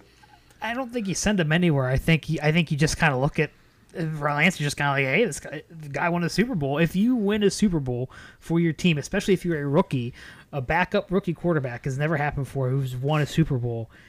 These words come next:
he gets, he gets to hold serve. He gets the chance to make the mistake going into the next year. And I think you keep Trey Lance in case it turns out, you know, in case the,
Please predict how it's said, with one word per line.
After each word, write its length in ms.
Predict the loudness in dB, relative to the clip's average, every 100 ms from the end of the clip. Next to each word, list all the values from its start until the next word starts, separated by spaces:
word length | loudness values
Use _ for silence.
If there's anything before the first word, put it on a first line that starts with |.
| -20 -20 -12
he 300 | 0 2 2
gets, 500 | -2 -6 -6 -8 -10 -18 -6
he 220 | 0 4
gets 300 | 4 0 -2
to 100 | 2
hold 240 | 2 2
serve. 460 | 0 2 4 4 2
He 160 | 2
gets 240 | 4 2 0
the 100 | -6
chance 300 | -2 -2 -2
to 100 | 0
make 200 | 0 0
the 40 |
mistake 400 | -6 -2 0 2
going 200 | 2 0
into 100 | 0
the 40 | -4
next 200 | -2 0
year. 100 | 2
And 60 |
I 20 |
think 140 | 2 -2
you 60 |
keep 300 | -2 -4 -4 -4
Trey 260 | 0 0
Lance 260 | 0 -2 -6
in 80 | -4
case 320 | -2 -2 -6
it 80 | -10 -12
turns 280 | -12 -6
out, 180 | -6 -6 _ -20 -10
you 80 | -8
know, 80 | -6
in 40 |
case 280 | -2 -2 -2
the, 300 | -4 -4